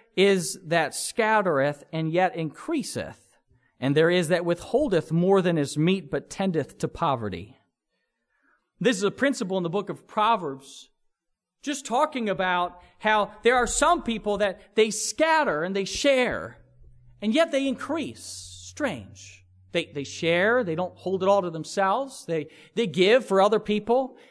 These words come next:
and they increase. But then it says, "And there is some other people that are different than that. They withhold more than is meet." So they hold back more than what they absolutely, they have to have, they need. And of course,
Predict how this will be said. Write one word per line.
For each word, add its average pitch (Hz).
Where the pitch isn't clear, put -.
and 226
they 349
increase. 320
But 226
then 294
it 254
says, 240
"And 214
there 226
is 247
some 196
other 349
people 165
that 175
are 156
different 285
than 165
that. 123
They 240
withhold 254
more 214
than 196
is 175
meet." 202
So 185
they 226
hold 240
back 220
more 214
than 208
what 202
they 185
absolutely, 202
they 180
have 202
to 196
have, 165
they 180
need. 190
And 208
of 208
course, 254